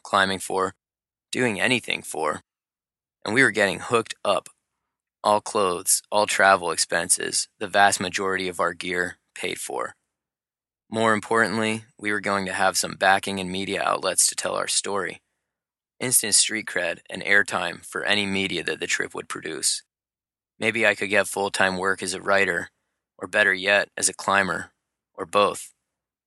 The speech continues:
The sky was the limit. But then, the sky came crashing down. About one week after the trade show, like a bolt of lightning on a clear blue day, my girlfriend's dad was diagnosed with cancer.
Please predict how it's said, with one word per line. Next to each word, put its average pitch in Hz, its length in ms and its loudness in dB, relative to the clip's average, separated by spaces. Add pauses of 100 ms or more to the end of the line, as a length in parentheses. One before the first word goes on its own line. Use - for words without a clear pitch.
The 107 60 -4
sky 98 300 4
was 90 200 2
the 92 60 -2
limit. 90 380 -4 (1500)
But 101 140 -2
then, 101 560 4
the 95 80 -6
sky 87 320 4
came 87 240 -2
crashing 90 480 2
down. 85 400 -2 (1200)
About 98 340 4
one 104 260 4
week 101 300 -4
after 92 300 4
the 92 80 -4
trade 95 340 4
show, - 340 2 (140)
like 95 220 -4
a 95 40 -2
bolt 90 300 -4
of 90 160 -6
lightning 82 540 2
on 85 160 -2
a 85 40 -8
clear 87 300 -8
blue 87 220 -6
day, 76 420 0 (580)
my 95 120 0
girlfriend's 90 540 2
dad 90 300 6
was 80 200 -2
diagnosed 85 580 2
with - 140 -10
cancer. 82 640 -2